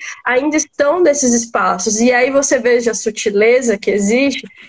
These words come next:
de tratar esse, esse serviço como menor. Inclusive, são serviços ainda pouco remunerados, né?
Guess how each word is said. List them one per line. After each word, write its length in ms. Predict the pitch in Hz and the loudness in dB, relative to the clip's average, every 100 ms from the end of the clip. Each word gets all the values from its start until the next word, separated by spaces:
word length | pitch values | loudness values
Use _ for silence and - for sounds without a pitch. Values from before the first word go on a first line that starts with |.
| - | -6
de 160 | 220 | -4
tratar 600 | 233 247 240 254 247 277 | 0 -2 -2 -2 0 0
esse, 380 | 285 285 - 277 | 0 -2 -2 -2
esse 540 | 233 233 226 - 240 233 | 2 2 2 -2 -4 0
serviço 520 | 240 233 233 233 233 | 2 2 0 -4 -4
como 240 | - 269 285 | -2 2 2
menor. 500 | 302 339 277 233 - - - 247 | 2 2 2 0 -6 -20 -6 -2
Inclusive, 480 | 240 262 247 285 | 0 2 2 0
são 200 | 302 294 | 0 0
serviços 680 | 302 302 277 240 269 262 294 | 0 -2 -2 -2 -2 -2 -2
ainda 260 | 294 254 269 | 0 0 -2
pouco 380 | 269 262 262 277 | 0 0 0 0
remunerados, 880 | 277 302 320 370 262 208 - - _ _ _ _ - | 0 2 2 2 -2 -4 -10 -12 _ _ _ _ -4
né? 200 | 185 | -2